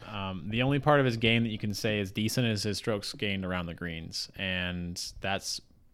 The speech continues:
possibly, uh, the part he can lean on, and at least he's not hurting himself off the tee. He's gaining point three strokes. Um, altogether, it's his putting and his approach game that's kinda tanking him. But I think,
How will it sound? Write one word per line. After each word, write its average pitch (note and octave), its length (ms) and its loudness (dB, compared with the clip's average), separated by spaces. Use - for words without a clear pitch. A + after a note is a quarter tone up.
possibly, E3 920 2
uh, A#2 480 -2
the C3 100 -6
part B2 220 0
he B2 60 0
can B2 160 -4
lean B2+ 180 0
on, C3+ 280 0
and A2 160 -2
at G#2 120 -4
least C3 200 -2
he's C3 120 -2
not B2 180 -2
hurting A2 300 2
himself G2+ 400 -2
off F#2 160 -4
the - 80 -14
tee. - 400 -12
He's - 500 -12
gaining G2 420 0
point F2+ 300 -6
three E2 180 -10
strokes. - 520 -12
Um, F#2+ 520 2
altogether, D3+ 760 8
it's A2 280 -2
his A2+ 180 0
putting C3 420 4
and A#2 120 4
his G#2 120 0
approach G#2 400 -2
game G2 200 0
that's F#2+ 180 -4
kinda F#2 240 -4
tanking G2 380 -6
him. A#2 240 -2
But F#2+ 460 4
I B2 120 4
think, A#2+ 560 2